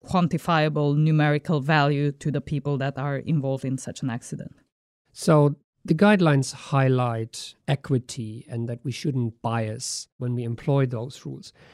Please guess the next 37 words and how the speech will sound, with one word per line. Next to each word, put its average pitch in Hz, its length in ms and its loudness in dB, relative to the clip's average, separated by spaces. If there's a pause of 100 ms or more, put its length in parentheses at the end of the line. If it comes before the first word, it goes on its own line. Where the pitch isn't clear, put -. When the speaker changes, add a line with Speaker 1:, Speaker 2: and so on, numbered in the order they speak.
(420)
Speaker 2:
But 175 160 4
to 202 120 6
me, 240 220 8
the 185 140 0
most 175 340 4
significant 180 800 4
rule 131 300 2
is 127 240 -6
rule 175 260 4
number 147 380 4
eight, 120 400 -4
which 151 180 2
is 175 100 2
also 202 220 4
the 139 100 4
longest 139 380 4
by 123 100 -4
the 123 100 0
sheer 156 340 0
number 127 320 0
of 120 160 -8
words. 127 520 -2 (480)
And 185 160 6
it 190 180 4
deals 254 440 4
with 170 240 0
the 151 260 4
dilemmas 143 800 0
that 139 140 -4
we've 135 240 0
discussed - 500 -4
previously, 143 540 -4
such - 460 -4
as 120 340 -4
the 117 340 -4 (120)
trolley 135 400 2
problem. 117 500 -8